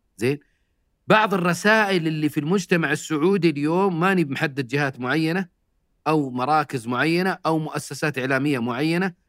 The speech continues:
أو قنوات معينة، ل-، لما يسمعها المدمن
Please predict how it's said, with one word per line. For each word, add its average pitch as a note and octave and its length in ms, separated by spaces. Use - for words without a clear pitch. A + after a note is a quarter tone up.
أو F3+ 80
قنوات F3+ 560
معينة، F3 480
ل-، D#3+ 340
لما F3 240
يسمعها F3+ 360
المدمن G3 540